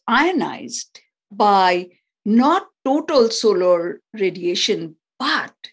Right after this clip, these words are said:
the soft X-ray, ultraviolet rays. It energizes it no matter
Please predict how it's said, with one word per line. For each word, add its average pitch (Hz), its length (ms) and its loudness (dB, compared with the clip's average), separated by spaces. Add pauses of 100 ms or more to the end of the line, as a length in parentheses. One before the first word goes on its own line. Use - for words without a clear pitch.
(180)
the 190 200 -6
soft 247 580 -4
X-ray, 190 680 -4
ultraviolet 180 760 -4
rays. - 240 -16 (360)
It - 240 -12 (320)
energizes - 760 -6
it 160 220 -10
no 214 160 -6
matter 202 500 0